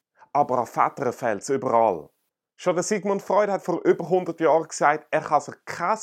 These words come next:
anderes Bedürfnis aus der Kindheit vorstellen, wo grösser oder stärker ist als das Bedürfnis und die Sehnsucht vom Schutz von einem Vater.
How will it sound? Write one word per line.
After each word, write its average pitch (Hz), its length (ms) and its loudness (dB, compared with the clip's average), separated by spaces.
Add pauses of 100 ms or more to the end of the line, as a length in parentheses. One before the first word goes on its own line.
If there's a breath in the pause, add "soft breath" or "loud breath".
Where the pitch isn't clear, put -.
(120)
anderes 175 360 4
Bedürfnis 139 560 -4
aus - 140 -8
der - 100 -16
Kindheit 131 400 -2
vorstellen, 120 520 -4
wo 107 80 -8
grösser 175 680 0
oder 120 200 -4
stärker 135 540 -4
ist 139 280 -8 (320 loud breath)
als - 340 -2 (140)
das - 140 -16
Bedürfnis 185 760 2
und 123 140 -4
die - 60 -16
Sehnsucht 156 560 -2
vom 113 180 -6
Schutz 143 380 -4
von 107 180 -4
einem 101 140 -6
Vater. 92 520 -4